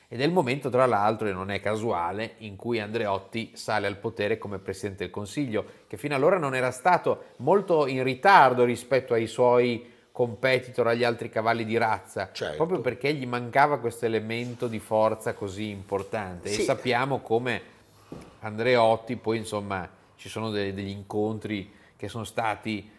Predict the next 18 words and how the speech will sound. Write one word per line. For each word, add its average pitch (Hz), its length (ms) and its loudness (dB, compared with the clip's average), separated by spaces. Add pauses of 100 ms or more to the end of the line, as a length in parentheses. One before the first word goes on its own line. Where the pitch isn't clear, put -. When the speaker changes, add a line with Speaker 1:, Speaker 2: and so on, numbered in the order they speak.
(140)
Speaker 1:
accertati 117 720 -2
giudiziariamente 107 1300 -2
alla 110 320 0
presenza 117 1120 -2 (260)
di, 98 880 -6
di 92 100 -8
Salvo 113 440 0
Lima, 127 680 -2 (380)
eh, 98 960 2
e 107 100 -8
dei 101 180 -8
cugini 107 460 -8
Salvo, 90 720 -6 (540)
eh, 82 60 -20 (880)
Speaker 2:
Salvo, 110 380 -8
Salvo. 80 200 -12
Speaker 1:
Salvo, 101 360 0
Salvo, 98 680 -4